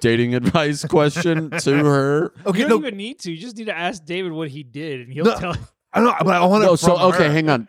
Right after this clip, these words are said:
Speaker 1: Th-, that, that's perfect because David came to bowling that night, uh, to meet Rory Helfrich, who's gonna
Speaker 2: Mm.
Speaker 1: do a roast battle with him, and they were, like, getting information on each other.
Speaker 3: Uh-huh.
Speaker 1: And, uh, David was talking about how he failed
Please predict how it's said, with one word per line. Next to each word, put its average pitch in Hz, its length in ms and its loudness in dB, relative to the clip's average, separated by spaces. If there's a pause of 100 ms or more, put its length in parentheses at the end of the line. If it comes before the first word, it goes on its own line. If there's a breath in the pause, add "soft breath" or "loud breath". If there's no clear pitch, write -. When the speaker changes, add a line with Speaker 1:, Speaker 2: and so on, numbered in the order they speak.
Speaker 1:
Th-, 165 180 -4
that, 147 180 2 (400)
that's 139 200 0
perfect 127 440 0
because 120 440 0 (200)
David 139 340 0
came 160 360 -2
to 147 120 2
bowling 110 440 0
that 95 180 0
night, 90 320 -4 (480 soft breath)
uh, 98 240 4
to - 180 0
meet 113 360 -2 (100)
Rory 117 560 4
Helfrich, 98 480 0
who's 95 260 -2
gonna 95 240 0
Speaker 2:
Mm. - 80 -4
Speaker 1:
do 98 140 2
a 95 80 4
roast 98 380 2
battle 80 300 -2
with 76 220 -4
him, 67 160 -8
and 76 100 -8
they 87 120 0
were, 90 120 2
like, 92 280 0
getting 107 240 0
information 104 720 -2
on 80 160 -2
each 80 240 -4
other. 71 320 -2 (180 loud breath)
Speaker 3:
Uh-huh. 123 220 -12 (200 loud breath)
Speaker 1:
And, 104 400 0
uh, 90 580 2 (1300)
David 104 320 2
was 95 220 0
talking 104 480 -2
about 82 260 2
how 87 360 0
he 92 220 0
failed 82 720 -2